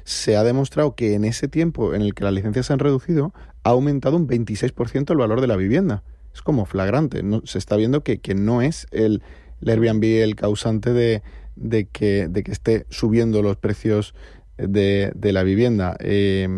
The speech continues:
nosotros queremos una regulación sobre todo para que nuestros inversores, eh, vean que están en un sector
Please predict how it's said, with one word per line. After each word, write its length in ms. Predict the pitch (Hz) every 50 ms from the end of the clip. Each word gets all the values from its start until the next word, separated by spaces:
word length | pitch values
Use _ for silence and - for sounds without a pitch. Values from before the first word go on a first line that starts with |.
| 95 -
nosotros 580 | - - 104 107 104 101 - - 101 110 120 -
queremos 360 | - 127 120 120 120 113 127
una 140 | 123 123 120
regulación 440 | 120 120 127 120 117 - 131 127
sobre 240 | 127 - 123 110 104
todo 260 | 92 - 110 117 123
para 200 | - 127 117 110
que 140 | 101 - 110
nuestros 440 | 104 104 101 - - - 101 - -
inversores, 720 | 139 143 131 113 117 - - 127 123 139 170 247 - - - - - - - - - - _ -
eh, 460 | - 113 113 113 107 107 107 101 101 98 -
vean 500 | - 104 101 107 117 113 107 120 147 160
que 140 | - - -
están 520 | 98 - - - 104 101 107 117 131 135 -
en 200 | - 104 107 104
un 140 | 107 110 110
sector 500 | - - 107 - - - 117 117 127 -